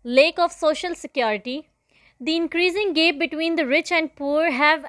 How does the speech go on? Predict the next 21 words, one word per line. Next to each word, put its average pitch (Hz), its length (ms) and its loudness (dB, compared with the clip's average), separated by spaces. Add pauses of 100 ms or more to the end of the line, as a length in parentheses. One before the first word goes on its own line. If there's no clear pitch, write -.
(140)
adversely 294 1000 -2
affected 320 580 -2
children 330 460 0
more 302 420 2
than 339 240 0
any 311 520 0
other 269 260 0
group. 214 320 -4 (1000)
Loss 294 440 4
of 359 220 -2
jobs 294 800 2
of 320 300 2
parents, 262 580 2 (240)
farmers' 320 800 2
suicide, 240 720 -2 (400)
armed 330 480 -2
conflicts, 294 640 -2
and 349 200 -2
high 277 500 0
cost, - 640 -2 (160)
cost - 640 0